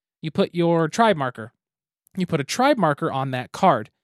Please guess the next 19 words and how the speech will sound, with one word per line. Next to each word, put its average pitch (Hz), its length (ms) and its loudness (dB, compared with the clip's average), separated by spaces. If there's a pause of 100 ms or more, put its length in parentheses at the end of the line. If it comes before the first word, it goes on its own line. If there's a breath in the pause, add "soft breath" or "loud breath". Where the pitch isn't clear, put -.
(320)
You 180 120 0
will 208 80 4
do 185 220 2
this 175 240 0
for 175 120 -2
both 165 380 0
intersections. 160 880 -6 (460)
Then, 208 560 0 (240)
in 170 160 -4
turn 254 320 -2
order, 151 640 2
one 202 280 2
player 202 360 2
will 175 140 0
take 156 300 -4
all 185 220 4
the 220 160 0
actions 208 480 -2
of 139 400 -4